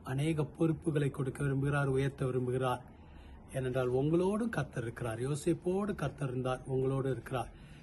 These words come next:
யோசேப்பு இருந்த சூழல் மிக கடினமான சூழல், ஒரு அடிமையாக விற்கப்பட்ட ஒரு இடம்.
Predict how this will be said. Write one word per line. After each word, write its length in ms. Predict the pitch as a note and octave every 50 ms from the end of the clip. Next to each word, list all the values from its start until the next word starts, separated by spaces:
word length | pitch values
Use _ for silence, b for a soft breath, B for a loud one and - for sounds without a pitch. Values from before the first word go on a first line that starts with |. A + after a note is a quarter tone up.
| B - -
யோசேப்பு 420 | D3 D3+ D#3 D3+ - D3+ C#3+ -
இருந்த 240 | D3 C#3+ C#3+ C#3+ C#3
சூழல் 420 | C3 - - - E3 D#3 D3+ C#3 C3
மிக 240 | C3 C3+ C3+ C#3+
கடினமான 560 | C#3 - C#3 C3+ C#3 C3+ C#3 C#3 C#3 C#3 C#3 C3+
சூழல், 280 | C#3 - C3+ B2+ A#2+
ஒரு 200 | A#2+ A#2+ A#2+ A#2
அடிமையாக 680 | A#2 B2 B2+ C#3 C#3 D3 D3 D3 D3 D3+ D#3 E3 E3 E3+
விற்கப்பட்ட 540 | D3+ D3 - - - C#3+ - C#3+ C3+ - C#3
ஒரு 160 | B2+ B2 B2
இடம். 380 | B2 B2 B2+ A#2 - - -